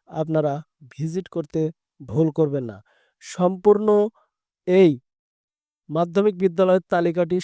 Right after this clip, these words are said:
সর্বমোট এগারোটি পেজে বিভক্ত করা হয়েছে।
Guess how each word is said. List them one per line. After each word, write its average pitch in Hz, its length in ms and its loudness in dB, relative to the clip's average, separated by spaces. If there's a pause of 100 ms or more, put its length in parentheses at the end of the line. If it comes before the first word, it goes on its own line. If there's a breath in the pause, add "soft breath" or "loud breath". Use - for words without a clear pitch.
সর্বমোট 170 480 -2 (280)
এগারোটি 175 440 0
পেজে 165 340 0 (380)
বিভক্ত 170 340 -2 (100)
করা 151 140 0
হয়েছে। 131 380 -6